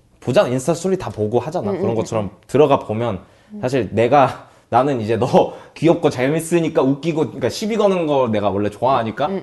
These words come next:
Speaker 2: 음,
Speaker 1: 장난치는
Speaker 2: 음.
Speaker 1: 거 좋아하니까
Speaker 2: 음.
Speaker 1: 그냥 "이 새끼 뭐 하나?" <laughs> 하고 들어가는 거면.
Speaker 2: 음.
Speaker 1: 근데 이제 밑에 사람, 다른 사람들은 전혀 다른 입장으로 들어가는,
Speaker 2: 음, 음.
Speaker 1: 들어와가지고
Speaker 2: 음.
Speaker 1: 너한테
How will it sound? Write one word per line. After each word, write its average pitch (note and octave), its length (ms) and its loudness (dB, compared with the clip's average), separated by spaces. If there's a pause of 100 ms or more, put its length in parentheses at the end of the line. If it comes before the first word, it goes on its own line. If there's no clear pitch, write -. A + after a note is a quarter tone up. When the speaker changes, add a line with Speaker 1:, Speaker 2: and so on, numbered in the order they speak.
Speaker 2:
음, D#3 60 -12
Speaker 1:
장난치는 B2 460 -4
Speaker 2:
음. - 20 -4
Speaker 1:
거 A2 80 -4
좋아하니까 G2 640 -4
Speaker 2:
음. F3+ 260 -10 (140)
Speaker 1:
그냥 A#2 400 -4
"이 G#2 60 -8
새끼 A#2 160 -8
뭐 G#2 140 -2
하나?" C3 180 -2
<laughs> A#2 180 0
하고 C3+ 300 0
들어가는 B2 480 -2
거면. A2 280 -6 (200)
Speaker 2:
음. F#3 100 -10
Speaker 1:
근데 C3+ 280 2
이제 A2+ 140 0
밑에 C3+ 680 -2 (240)
사람, C#3+ 420 -6
다른 D3+ 260 0
사람들은 C3 560 -2 (760)
전혀 C#3 340 0
다른 C3 260 2
입장으로 G2 420 -4
들어가는, E2+ 540 -6 (160)
Speaker 2:
음, G2 100 -6 (260)
음. F#3 40 -6
Speaker 1:
들어와가지고 G#2 1080 0
Speaker 2:
음. F#3 340 -14
Speaker 1:
너한테 F#2+ 420 -4